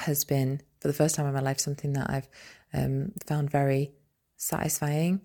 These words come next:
and, um, challenging because, you know, we, we, we can fear the things that we want to learn and do and grow into, can't we? Um, and that has involved some group speaking,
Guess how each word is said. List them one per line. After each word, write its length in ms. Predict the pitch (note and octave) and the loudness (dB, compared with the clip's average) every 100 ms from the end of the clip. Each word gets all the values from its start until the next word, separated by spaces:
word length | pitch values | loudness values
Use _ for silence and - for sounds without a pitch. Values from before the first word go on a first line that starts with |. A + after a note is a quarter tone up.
| - | -4
and, 420 | D3+ C#3+ C#3+ C#3+ | -2 -2 -2 -2
um, 460 | C#3+ C#3 C#3+ D3 - - _ - | -2 0 -2 -4 -8 -10 _ -6
challenging 800 | - E3 F3+ E3 C#3 C#3 D3 - _ | 2 4 4 4 0 -2 -6 -12 _
because, 500 | D3+ D3+ D3 C#3 - _ _ _ _ - | -6 0 2 2 0 _ _ _ _ -2
you 100 | C#3+ | 0
know, 120 | C#3 | 2
we, 140 | C3+ - | 2 2
we, 200 | C#3+ C#3 | 0 0
we 80 | |
can 160 | C#3 C#3+ | 0 -2
fear 360 | - D#3+ D#3+ D3 | 2 4 4 4
the 100 | C#3+ | 0
things 440 | C#3+ C#3+ C#3 C#3+ - - - - | 2 0 0 -4 -12 -20 -20 -6
that 140 | - - | -2 0
we 80 | |
want 260 | C#3 C3+ - | 2 0 -2
to 120 | - | -2
learn 280 | D3 C#3+ C3+ | 2 2 2
and 180 | C3 C3 | 0 2
do 200 | C#3 C3 | 2 2
and 140 | C3 | 0
grow 220 | C#3 C3+ | 2 4
into, 360 | C3 C3 - B2+ | 4 0 0 -2
can't 320 | - C3 - | 0 -2 0
we? 200 | - - - - - - | 0 -2 -4 -14 -14 0
Um, 420 | C#3+ C#3+ C#3 C#3+ - | 4 4 4 2 0
and 140 | D3 D3+ | 0 0
that 80 | |
has 240 | D3+ D#3+ - _ - | 2 0 -2 _ -8
involved 480 | D#3 D3 D3 C#3+ C#3+ | -4 2 4 4 2
some 220 | - C3+ | 0 0
group 320 | B2+ C#3+ C#3+ | 2 0 0
speaking, 720 | - - C#3+ C#3+ - D3 C#3+ | -4 -2 -2 -2 -2 0 0